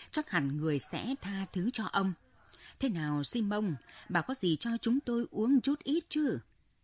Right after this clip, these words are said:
Ôi, tai họa làm tôi quên cả phép lịch sự. Simon lấy từ tủ ra một chai vang uống sờ và bốn cái cốc. Ra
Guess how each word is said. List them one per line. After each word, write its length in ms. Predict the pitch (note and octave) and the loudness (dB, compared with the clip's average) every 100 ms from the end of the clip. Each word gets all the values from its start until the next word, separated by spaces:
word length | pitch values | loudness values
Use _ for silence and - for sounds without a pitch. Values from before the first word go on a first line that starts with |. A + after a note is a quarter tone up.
| _ _ _ _ _ | _ _ _ _ _
Ôi, 560 | - E3 D#3+ D#3+ D#3+ C3+ - - | -4 -2 0 2 2 0 -4 -8
tai 180 | - G#3+ | -2 -2
họa 280 | D#3+ E3+ D3+ | 0 2 2
làm 220 | C#3+ D3+ | 2 0
tôi 180 | C#3+ G#3 - | 0 -2 -2
quên 300 | A3+ A#3 A#3 | -2 0 0
cả 240 | A3 F3 C#3 | 0 0 -2
phép 200 | A#3 D4+ | -4 -4
lịch 180 | F#3+ E3 | -2 -2
sự. 360 | - F3 F3 - _ _ _ _ _ _ _ - _ _ _ _ _ - - | -2 0 0 -2 _ _ _ _ _ _ _ -20 _ _ _ _ _ -20 -16
Simon 400 | - A#3+ A3+ A#3 | -4 -2 0 0
lấy 240 | F#3 F#3 C#4 | 0 0 0
từ 180 | E3+ D3 | 0 0
tủ 220 | - D3+ | 0 0
ra 220 | - A3+ | -2 -4
một 300 | G3+ D3 C3+ | -2 -2 -2
chai 220 | - A3 A3 | -4 -4 -4
vang 200 | G#3+ A3 G#3+ | -4 -4 -2
uống 240 | F#3 A3 | 0 0
sờ 300 | C4+ E3+ C#3+ | 0 -2 -2
và 160 | A#2+ C3+ | -2 -4
bốn 300 | C#3+ E3 B3 | -2 -2 -2
cái 220 | F3+ G#3+ | -2 -4
cốc. 240 | - B3+ C#4 - _ _ _ _ _ _ _ _ _ _ _ _ | -2 -2 -2 -12 _ _ _ _ _ _ _ _ _ _ _ _
Ra 340 | C#3 D3 F3+ | -4 -2 -2